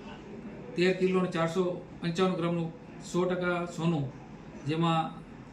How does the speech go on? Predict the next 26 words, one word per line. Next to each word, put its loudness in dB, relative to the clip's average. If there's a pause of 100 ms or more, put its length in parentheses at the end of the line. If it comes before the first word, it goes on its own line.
(280)
દાગીના 2 (420)
તેમજ 2 (960)
ગંઠા 2
પણ 6
મળી 4
આવેલા, 4
તેઓ 0
કુલ 4 (140)
તમામની 4
કિંમત 4 (800)
તેર 4
કરોડ 6
ચોત્રીસ 2
લાખ -2
બાસઠ 0
હજાર 2
ત્રણસો 0
સત્યાવીસ 2 (440)
રૂપિયાનો 2
કુલ, 2
અ, -4
સો 0
ટકા 2
મુદ્દામાલ 2
રિકવર 6
કરી 2